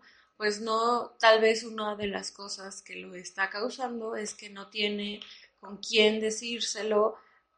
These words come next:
y que a largo plazo, pues que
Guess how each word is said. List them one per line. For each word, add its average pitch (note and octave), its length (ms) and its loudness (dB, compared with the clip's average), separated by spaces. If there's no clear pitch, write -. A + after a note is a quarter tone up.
y A3+ 300 0
que G#3 300 6
a G3+ 100 6
largo A#3+ 340 4
plazo, A#3+ 580 -2
pues F#3+ 300 -14
que G3 240 -20